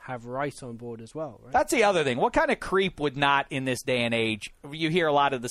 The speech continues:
Speaker 2: Steelers now, Roethlisberger, Harrison, and beyond, a lot of these guys are restructuring their deals. It's a pretty common thing. What kind of creep would say no to that? Nope.
Speaker 1: <laughs>
Speaker 2: Nope.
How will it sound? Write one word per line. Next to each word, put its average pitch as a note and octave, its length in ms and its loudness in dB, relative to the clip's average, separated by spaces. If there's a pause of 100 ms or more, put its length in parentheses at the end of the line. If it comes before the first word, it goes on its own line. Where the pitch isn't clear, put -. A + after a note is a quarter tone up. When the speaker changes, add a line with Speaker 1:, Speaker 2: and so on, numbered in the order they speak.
Speaker 2:
Steelers D#3 400 -2
now, A2+ 320 2
Roethlisberger, A2+ 800 -2
Harrison, G#2+ 500 -4
and G2+ 120 -8
beyond, B2+ 420 -2 (300)
a A#2+ 60 -2
lot F3 200 4
of D#3 80 -2
these E3 180 -2
guys B2 380 0 (340)
are A#2+ 680 2 (100)
restructuring B2 760 -4
their G#2 120 -4
deals. A2 360 -4
It's G#2+ 120 -14
a - 40 -12
pretty B2+ 240 -6
common G#2+ 380 -2
thing. C3+ 360 -2 (200)
What G3+ 140 -2
kind B3 160 4
of G3 60 0
creep G3 280 -2
would D3 120 -4
say C#3+ 160 0
no B2 220 0
to G#2+ 80 -2
that? F2 240 -8 (140)
Nope. D#3+ 260 2 (240)
Speaker 1:
<laughs> - 80 0 (420)
Speaker 2:
Nope. F#3 300 2